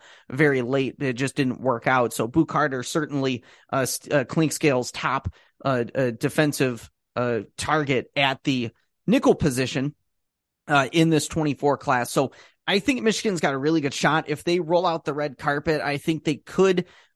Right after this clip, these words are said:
uh, potentially get him to commit, uh, to Michigan instead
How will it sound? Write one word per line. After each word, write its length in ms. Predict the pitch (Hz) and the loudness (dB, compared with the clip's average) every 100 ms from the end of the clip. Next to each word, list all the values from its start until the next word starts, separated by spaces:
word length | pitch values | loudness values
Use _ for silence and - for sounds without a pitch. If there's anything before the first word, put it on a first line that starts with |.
| - | -4
uh, 300 | 147 143 131 | -2 0 -4
potentially 600 | - 147 185 185 - 170 | -8 -6 -4 -2 0 0
get 280 | 156 175 160 | 0 0 -2
him 260 | 156 175 165 | 0 0 -2
to 140 | - | -4
commit, 500 | 156 156 147 160 170 _ _ _ - | -4 0 2 4 2 _ _ _ -6
uh, 80 | 139 | -4
to 160 | - | -2
Michigan 380 | 139 160 - 165 | 0 0 2 2
instead 760 | 151 127 - - 156 147 170 | 2 0 -2 -2 0 2 2